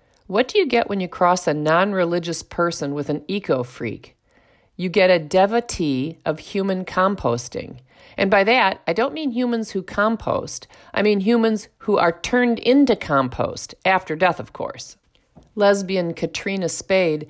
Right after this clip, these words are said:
has been promoting the eco-friendly composting of human remains since twenty fourteen, when she founded the Urban Death Project, since renamed Recomposed. Get it? Composting humans is recast as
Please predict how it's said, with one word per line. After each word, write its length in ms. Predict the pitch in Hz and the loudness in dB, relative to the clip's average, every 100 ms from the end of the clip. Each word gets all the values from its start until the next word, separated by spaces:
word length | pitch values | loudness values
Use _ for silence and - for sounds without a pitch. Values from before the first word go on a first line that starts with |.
| - _ | -20 _
has 180 | - 190 | 0 0
been 200 | 185 196 | 2 -2
promoting 500 | - 190 202 220 202 | -2 2 4 4 0
the 260 | 165 160 190 | -2 -2 -4
eco-friendly 760 | 196 196 170 - 175 175 165 | 0 2 2 2 0 2 0
composting 720 | 160 175 175 180 175 - 165 151 | 0 0 2 2 2 0 -2 -2
of 80 | 143 | -2
human 320 | 180 180 160 | -4 -2 -2
remains 600 | 147 156 180 151 143 139 - _ | 0 2 2 2 -2 -6 -18 _
since 260 | - 196 190 | -6 -6 -4
twenty 320 | - 233 220 | -4 0 0
fourteen, 640 | 214 214 185 - 220 196 160 | 0 -2 -4 -4 -4 -4 -4
when 120 | 151 | -4
she 180 | 165 175 | -4 0
founded 400 | 175 170 175 156 | 2 2 0 -4
the 160 | 160 | -4
Urban 400 | 175 185 185 165 | 0 2 2 0
Death 320 | 143 175 175 - | 2 2 0 -2
Project, 640 | 143 123 123 117 107 - - - - | 2 2 2 -4 -6 -12 -20 -20 -20
since 540 | - - 262 226 220 - | -12 -2 2 2 0 0
renamed 640 | 170 165 151 151 147 147 - _ - | 0 2 4 4 2 -2 -10 _ -10
Recomposed. 1160 | 151 170 180 - 147 - 170 156 117 113 127 - _ _ _ - | -2 -2 0 -2 -4 2 4 4 2 -2 -10 -16 _ _ _ -2
Get 160 | 151 160 | 2 4
it? 280 | 202 - _ _ _ - | 2 -4 _ _ _ -6
Composting 680 | - 180 185 185 170 160 156 | 0 0 4 2 2 -4 -4
humans 460 | 160 160 165 175 | -2 0 0 -2
is 160 | 160 147 | -4 -4
recast 640 | 160 170 - 151 160 - | -2 -2 2 4 2 0
as 260 | 147 139 | -2 -2